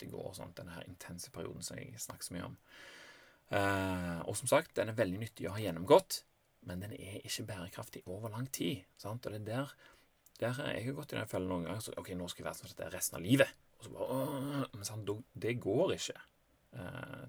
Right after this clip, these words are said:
til slutt. Eller, da vil du oppleve kanskje, i alle fall gjorde jeg det da, at kostnaden blir for høy over tid,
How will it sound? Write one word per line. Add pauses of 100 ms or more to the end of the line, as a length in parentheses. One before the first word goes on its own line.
til
slutt.
Eller, (560)
da
vil
du
oppleve
kanskje, (180)
i
alle
fall
gjorde
jeg
det
da, (160)
at
kostnaden
blir
for
høy (840)
over
tid,